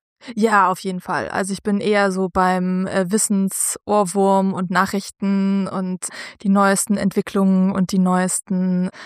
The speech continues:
was weiß ich, wenn jetzt jemand sich eine neue Technologie ausgedacht hat, das, äh, interessiert mich eher.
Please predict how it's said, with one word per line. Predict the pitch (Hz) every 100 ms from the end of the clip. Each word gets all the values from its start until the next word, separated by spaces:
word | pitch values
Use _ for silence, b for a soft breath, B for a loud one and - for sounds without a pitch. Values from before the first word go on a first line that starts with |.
| B
was | -
weiß | 180 -
ich, | 180
wenn | 185
jetzt | 185 180 -
jemand | 202 196 190 - - B B B
sich | 175 185 - -
eine | 208
neue | 202 220 220
Technologie | 240 - 233 240 208 277 294
ausgedacht | 233 254 - 220 220 - 214
hat, | 202
das, | 202 - -
äh, | 202 196
interessiert | 202 - 196 208 -
mich | 196 -
eher. | 220 214 208 214